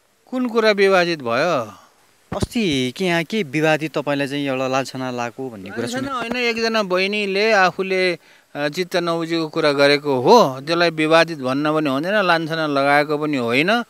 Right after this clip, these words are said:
Speaker 1: बहिनीले चाहिँ पैसा दिएको हो, अ, र पैसा पठाएको कुरो चाहिँ,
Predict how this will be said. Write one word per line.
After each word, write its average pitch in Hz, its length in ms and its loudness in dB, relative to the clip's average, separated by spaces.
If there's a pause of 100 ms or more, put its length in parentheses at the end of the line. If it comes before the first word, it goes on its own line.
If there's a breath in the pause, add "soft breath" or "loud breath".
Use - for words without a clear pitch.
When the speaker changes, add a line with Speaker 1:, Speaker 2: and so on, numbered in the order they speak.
(380 loud breath)
Speaker 1:
बहिनीले 151 680 2
चाहिँ 170 200 -8
पैसा 151 300 -4
दिएको 147 480 -2
हो, 202 240 4
अ, 151 800 0
र 170 220 4
पैसा 160 340 0
पठाएको 151 540 -2
कुरो 151 320 2
चाहिँ, 180 320 -2